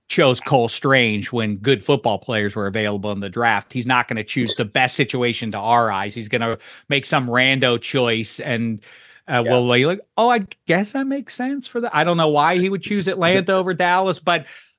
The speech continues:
Speaker 1: either way, I think that's the way that's gonna go. I think, forgive me, fellas, and maybe by the time people are listening, I'll have been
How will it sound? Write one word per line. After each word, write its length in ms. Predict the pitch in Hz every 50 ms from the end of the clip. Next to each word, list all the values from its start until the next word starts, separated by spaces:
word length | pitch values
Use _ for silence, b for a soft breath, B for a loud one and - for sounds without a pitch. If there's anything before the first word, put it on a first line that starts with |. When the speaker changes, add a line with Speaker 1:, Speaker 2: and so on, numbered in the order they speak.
| _ _
Speaker 1:
either 280 | 160 175 214 214 202 190
way, 140 | 180 160 147
I 80 | 147
think 160 | 160 165 151
that's 220 | 151 143 147 143 -
the 60 | 143
way 100 | 131 127
that's 240 | 127 127 135 131 -
gonna 220 | - 120 117 110
go. 320 | 107 107 101 101 104 - _ _ _ _
I 200 | 113 120 151 170
think, 480 | 165 - 151 147 160 170 180 175 - - _ _ _ _ _ _
forgive 320 | 127 117 123 131 135 135
me, 280 | 143 143 147 156 165 156
fellas, 400 | - - 151 147 160 170 160 -
and 100 | 120 113
maybe 600 | 120 127 127 123 127 127 127 123 123 120 120 - _
by 220 | - 156 123 120 117
the 80 | 120
time 540 | 117 - 131 123 123 123 123 120 123 123 135 - _ _ _ _ _ _ _
people 260 | - 143 135 - 127
are 80 | 120 117
listening, 460 | 117 123 123 - - 143 131 131 131
I'll 160 | 117 117 117
have 120 | 120 113 107
been 180 | 117 117 113